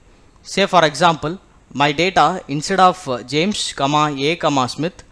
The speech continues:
my data is like James, comma, A, comma, B, comma, Smith. So here James is a first name,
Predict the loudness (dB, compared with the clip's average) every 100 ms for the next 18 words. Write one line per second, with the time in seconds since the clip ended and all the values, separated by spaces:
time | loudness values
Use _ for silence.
0 | -20 _ -6 -4 0 2 2 2 -2 -4
1 | -4 -4 -2 -2 -4 -2 -2 -6 _ _
2 | -6 -2 0 2 2 -2 -10 _ -6 -2
3 | -2 -4 -14 -16 -20 _ _ _ _ -6
4 | -2 0 0 -2 -6 -12 -20 -12 -2 0
5 | 0 -4 -2 0 -2 -2 -2 0 -2 -2
6 | -6